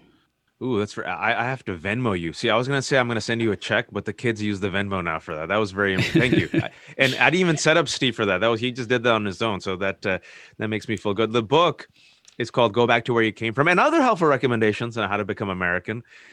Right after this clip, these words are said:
Speaker 1: And
Speaker 2: If
Speaker 1: it's
Speaker 2: I'd
Speaker 1: a
Speaker 2: really set it up better, I would have said the title also. But so I
Speaker 1: No,
Speaker 2: would,
Speaker 1: no.
Speaker 2: so you can
Speaker 1: <laughs> It, it's,
Speaker 2: dis-,
Speaker 1: it,
Speaker 2: discount
Speaker 1: it's
Speaker 2: the Venmo.
Speaker 1: about,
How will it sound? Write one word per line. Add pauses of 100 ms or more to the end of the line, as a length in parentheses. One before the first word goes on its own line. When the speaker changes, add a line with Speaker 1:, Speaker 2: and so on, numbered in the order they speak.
(180)
Speaker 1:
And
Speaker 2:
If
Speaker 1:
it's
Speaker 2:
I'd
Speaker 1:
a
Speaker 2:
really
set
it
up
better,
I
would
have
said
the
title
also.
But
so
I
Speaker 1:
No,
Speaker 2:
would,
Speaker 1:
no.
Speaker 2:
so
you
can
Speaker 1:
<laughs>
It,
it's, (100)
Speaker 2:
dis-,
Speaker 1:
it,
Speaker 2:
discount
Speaker 1:
it's
Speaker 2:
the
Venmo.
Speaker 1:
about,